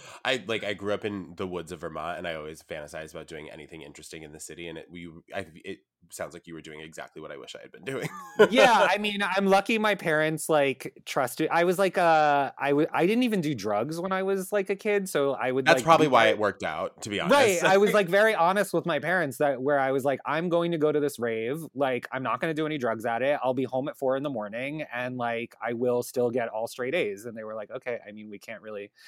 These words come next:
Speaker 2: that's fine." <laughs> Like
Speaker 1: Damn, are you the youngest?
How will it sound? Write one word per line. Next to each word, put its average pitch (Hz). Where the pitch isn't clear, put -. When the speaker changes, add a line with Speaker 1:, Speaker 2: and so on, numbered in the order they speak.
Speaker 2:
that's 113
fine." 101
<laughs> -
Like 165
Speaker 1:
Damn, 87
are 98
you 107
the 117
youngest? 101